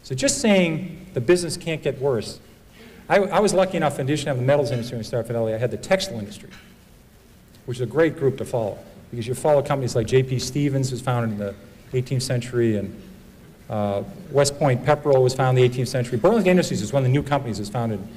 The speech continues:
nineteen oh four. These people have been through recessions, depressions, world wars.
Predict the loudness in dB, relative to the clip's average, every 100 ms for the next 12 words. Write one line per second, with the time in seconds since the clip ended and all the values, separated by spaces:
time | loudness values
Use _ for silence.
0 | -16 -4 0 0 0 -4 2 4 6 6
1 | 2 -4 -16 -20 -20 -20 -20 -20 -8 0
2 | 2 4 4 4 2 2 0 2 2 2
3 | 2 -4 -4 -6 0 0 0 -4 -6 -4
4 | 2 6 6 6 4